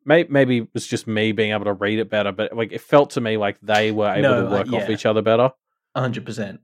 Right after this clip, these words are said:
Speaker 2: I got the same vibe.
Speaker 1: Like, this, this had a much better flow for me, and I was, this was the first time all six of them were in the same room, and I was just able to read, like, without having to jump back and forth and double check stuff.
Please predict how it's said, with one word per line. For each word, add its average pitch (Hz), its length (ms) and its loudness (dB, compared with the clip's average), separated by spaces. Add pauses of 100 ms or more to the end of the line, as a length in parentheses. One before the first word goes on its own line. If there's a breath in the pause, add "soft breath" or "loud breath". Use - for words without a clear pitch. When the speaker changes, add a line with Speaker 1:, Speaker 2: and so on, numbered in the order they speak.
(100)
Speaker 2:
I 113 80 -4
got 127 140 -8
the 110 80 -14
same 117 260 -8
vibe. - 360 -10 (640)
Speaker 1:
Like, 107 240 2
this, 123 200 -2
this 127 160 -8
had 127 140 6
a 113 40 4
much 107 440 -2
better 101 180 -2
flow 98 320 0
for 104 160 -10
me, 98 160 -4
and 95 100 -4
I 95 120 -4
was, - 260 -10 (140)
this 123 180 -6
was 110 140 -4
the 113 100 0
first 110 300 0
time 104 240 2
all 101 100 -2
six - 300 -8
of 110 60 -6
them 101 100 -4
were 98 100 -4
in 101 60 -4
the 95 80 -8
same 98 260 0
room, 98 320 -2
and 101 100 -4
I 98 340 0 (400)
was 120 260 0
just - 200 -2
able 101 240 2
to 120 140 -4
read, 92 680 -4 (120)
like, 98 280 -2
without 95 260 -2
having 95 260 -4
to 101 100 -10
jump 95 240 -6
back 92 220 -2
and 95 100 -12
forth 92 340 -8
and 87 160 -18
double 90 220 -6
check 87 280 -8
stuff. - 400 -8